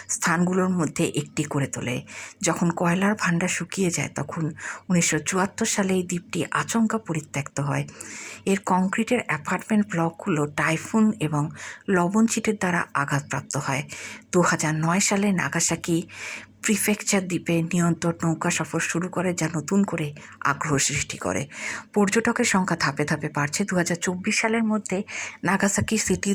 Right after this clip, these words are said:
ট্যুরিজম অ্যাসোসিয়েশনের মতে, প্রতি বছর তিন লাখের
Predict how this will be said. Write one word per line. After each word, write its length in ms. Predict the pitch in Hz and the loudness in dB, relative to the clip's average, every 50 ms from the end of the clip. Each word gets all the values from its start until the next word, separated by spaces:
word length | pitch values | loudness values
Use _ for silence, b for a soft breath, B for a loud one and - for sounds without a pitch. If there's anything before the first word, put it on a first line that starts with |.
| 196 | -2
ট্যুরিজম 400 | - 185 170 175 175 - 185 175 - - | 0 -2 0 0 2 2 0 0 0 0
অ্যাসোসিয়েশনের 680 | 160 - 175 170 - 165 165 - - 170 175 175 175 | -2 -2 -2 -2 0 0 0 2 2 2 4 4 2
মতে, 300 | 170 160 156 156 - 160 165 B B B B B B B - | 2 0 -2 -2 -4 -4 -4 B B B B B B B 0
প্রতি 260 | - 220 202 214 233 220 | 0 0 2 2 2 2
বছর 260 | 226 208 - 214 208 - - | 2 2 2 0 -2 -2 2
তিন 140 | 214 214 214 214 214 220 | 4 6 6 8 6 4
লাখের 260 | 220 214 - - 226 | 2 0 0 0 0